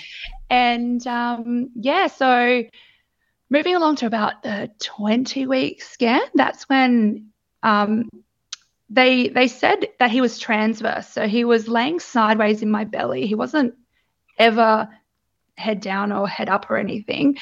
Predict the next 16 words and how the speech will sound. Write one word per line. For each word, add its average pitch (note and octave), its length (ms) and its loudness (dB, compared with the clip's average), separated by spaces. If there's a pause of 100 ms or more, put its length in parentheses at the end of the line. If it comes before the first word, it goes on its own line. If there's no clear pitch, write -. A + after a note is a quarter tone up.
(160)
It A#3 80 6
was B3+ 80 6
just E4+ 220 0
sideways, G#3+ 600 2
and A3 120 4
then A#3 100 6
it A#3+ 100 2
just - 320 -8
kinda A#3 540 2
kept - 220 -12
staying G3 480 0
sideways. - 640 -2
And A3 100 4
it G#3+ 60 2
wasn't B3 260 4
until, A3 460 4